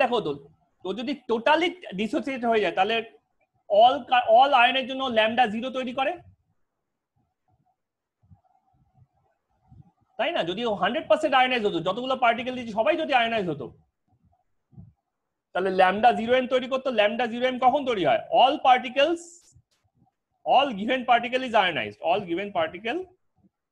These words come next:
are ionized। আর lambda M কখন? Only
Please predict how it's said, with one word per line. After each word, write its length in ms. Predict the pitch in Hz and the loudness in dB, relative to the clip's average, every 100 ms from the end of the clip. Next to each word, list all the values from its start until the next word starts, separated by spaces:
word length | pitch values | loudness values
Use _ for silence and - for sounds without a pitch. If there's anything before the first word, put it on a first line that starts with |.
| _ _ _ _ _ _ _ _ _ _ _ _ _ _ - _ _ _ - 160 | _ _ _ _ _ _ _ _ _ _ _ _ _ _ -20 _ _ _ -6 -4
are 100 | 175 160 165 | -2 -2 -4
ionized। 420 | 156 107 104 - _ _ _ _ _ _ _ _ _ _ _ _ _ _ _ _ _ _ _ _ _ _ _ 762 _ _ _ _ - - - | -4 -8 -12 -20 _ _ _ _ _ _ _ _ _ _ _ _ _ _ _ _ _ _ _ _ _ _ _ _ _ _ _ _ -20 -20 -8
আর 80 | 131 143 | -6 -2
lambda 280 | 175 214 247 247 | -4 -2 -4 -2
M 20 | 247 | -4
কখন? 200 | 240 311 349 _ _ _ _ _ _ _ _ _ _ _ _ _ _ _ _ - 226 | -4 -8 -12 _ _ _ _ _ _ _ _ _ _ _ _ _ _ _ _ -6 -4
Only 400 | 285 311 294 370 | -4 -4 -6 -4